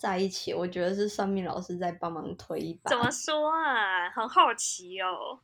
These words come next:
Speaker 1: 很酷哦，就是我先生在我遇到我之前，刚好我先生的家里有去给一个他们家觉得一直算起来很准的算命老师去算一下我先生的运势。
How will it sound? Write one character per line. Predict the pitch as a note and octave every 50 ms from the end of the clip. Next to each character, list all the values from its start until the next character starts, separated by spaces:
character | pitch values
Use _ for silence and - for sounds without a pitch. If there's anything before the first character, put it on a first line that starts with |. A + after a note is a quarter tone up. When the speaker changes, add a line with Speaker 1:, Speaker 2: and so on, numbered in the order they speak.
| _ _ _ _
Speaker 1:
很 | _ - B3 A#3 A#3
酷 | - - - F4+ D#4+ D4 C4+
哦， | C4+ C#4+ D4
就 | D4 E4+ E4+
是 | E4+ F4 E4+ E4+ E4+ F4+ F4+ _ _ _ _ _ _ _ - -
我 | - F#3+ A#3
先 | A#3 - C#4+ D4+ D#4
生 | E4 D#4+ D#4
在 | D#4+ D#4
我 | C4 A#3+ A3 -
遇 | - C4+ C4
到 | A#3 B3+ B3 A#3
我 | G#3+ F#3+ G3
之 | F#3+ A3 G#3+ G#3+
前， | G#3 - G3 F3+ - - - - - _ _ _ _ _ _ _ -
刚 | - C4+ C4+ C4+
好 | C4 B3+ G3+
我 | F3 F#3
先 | G3 - F#3+ G3 G3
生 | G3+ G3+
的 | G3+ F#3+
家 | F#3 F#3 - F#3+ F3+ F#3 F#3
里 | F3 - - - -
有 | F3+ E3+ E3+
去 | - - - G#3 G3+ G3+ F#3+
给 | - F#3 - - -
一 | - - F#3
个 | F#3+ - D#3 - - -
他 | G#3 G#3+
们 | G#3 F#3+ F#3 F3+
家 | F3+ G3 F#3 F#3 F#3
觉 | F#3 F#3+ F#3+
得 | F#3+ G#3 G#3+ - -
一 | A#3
直 | A3+ G3 F#3+ G3
算 | - G#3+ G3
起 | F#3 F#3+
来 | F3
很 | F3 F#3 F#3+ G3+ F3+
准 | - - F3 C#4 -
的 | - F3+
算 | G3 - G3+ G3
命 | G3 F#3 F3+
老 | E3 - -
师 | - - - - G#2 - _ _ _ _ _ _ _ _ _ -
去 | G#3+
算 | G#3 - - G#3+ G3 F#3
一 | F#3+
下 | F#3+ - G#3 G3 F#3+ F3
我 | D#3+ E3+
先 | E3+ - F3 F3 F3+
生 | F3+ F3 E3+
的 | - -
运 | - E3+ D#3 D3+
势。 | F3 - - - - - -